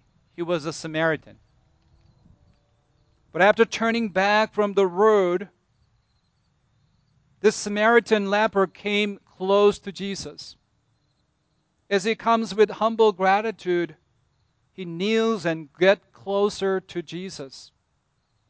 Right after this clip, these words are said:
He was the only one of the ten who ever got close to Jesus. Friends, gratitude places us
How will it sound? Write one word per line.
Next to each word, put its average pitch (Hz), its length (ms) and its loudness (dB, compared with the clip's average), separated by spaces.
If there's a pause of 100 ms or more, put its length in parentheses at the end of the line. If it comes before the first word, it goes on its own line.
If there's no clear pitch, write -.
(260)
He 196 80 -14
was 190 140 -2
the 208 160 -8
only 214 420 -8
one 196 360 2
of 151 140 -10
the 160 80 -12
ten 202 500 -6 (180)
who - 180 -14
ever 202 300 0
got 190 500 2
close 185 400 -2
to 170 100 -10
Jesus. 175 640 -16 (2250)
Friends, 185 280 -2
gratitude 175 840 0 (800)
places 180 420 -4
us 135 380 -8